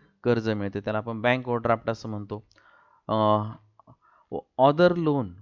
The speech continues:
म्हणजे आपण इतर काही अजून फायनान्स कंपन्या आहेत, बँका आहेत, भरपूर काही द-, अ, आहेत वित्तीय संस्था,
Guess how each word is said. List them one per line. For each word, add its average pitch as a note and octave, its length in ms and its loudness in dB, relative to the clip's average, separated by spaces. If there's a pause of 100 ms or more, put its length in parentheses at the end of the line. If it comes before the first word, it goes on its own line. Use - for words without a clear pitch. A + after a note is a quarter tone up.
म्हणजे A#2 180 -4
आपण B2+ 280 -2
इतर E3+ 260 0
काही E3 300 2
अजून C#3+ 420 -2
फायनान्स C3 640 -2
कंपन्या B2 420 -2
आहेत, A#2+ 240 -2 (140)
बँका A#2 440 0
आहेत, A#2 420 2
भरपूर E3+ 400 -6
काही D3 180 0
द-, A2 340 0 (520)
अ, A#2 80 -4 (640)
आहेत G#2+ 280 0 (340)
वित्तीय A2+ 400 0
संस्था, G#2 420 -4